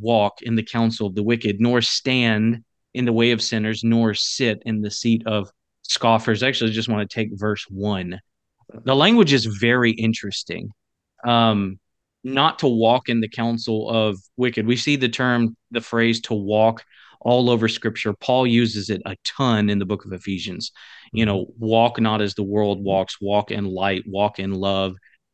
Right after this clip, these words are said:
And it's really just, uh, to describe the way we live, right? Walking i-, here is how you're living. The counsel of the wicked, that's an interesting word here, because the counsel, counsel here is a generic word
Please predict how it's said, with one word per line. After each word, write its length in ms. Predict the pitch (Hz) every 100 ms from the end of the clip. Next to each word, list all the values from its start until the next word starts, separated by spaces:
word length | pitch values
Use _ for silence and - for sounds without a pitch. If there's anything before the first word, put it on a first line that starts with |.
| _
And 180 | 131 127
it's 220 | 120 117
really 340 | 131 151 151 120
just, 560 | - 120 117 113 -
uh, 160 | 117 110 -
to 100 | 107
describe 600 | 110 - - 117 110 107
the 80 | 101
way 200 | 101 98
we 160 | 98
live, 280 | 95 90 95 -
right? 220 | 98 98 _ - - - _ 110
Walking 500 | 117 120 113 92 90
i-, 240 | - 104
here 400 | - 113 98 87 - - -
is 300 | - 110 101 -
how 260 | - 120 113
you're 300 | 107 101 92
living. 400 | 104 110 101 95 _ - - -
The 120 | 123
counsel 460 | 123 175 208 208 139
of 100 | 117
the 80 | 110
wicked, 340 | 139 - 113
that's 160 | 165 220
an 80 |
interesting 480 | 190 180 190 - 120
word 220 | 113 117
here, 100 | 110
because 340 | 95 101 120 107
the 120 | 107
counsel, 720 | - 143 156 - 120 104 98 _ _ -
counsel 360 | 147 165 120
here 240 | 110 110 107
is 120 | 101
a 80 | 98
generic 540 | 98 107 110 120 113
word 540 | 107 107 113 110 107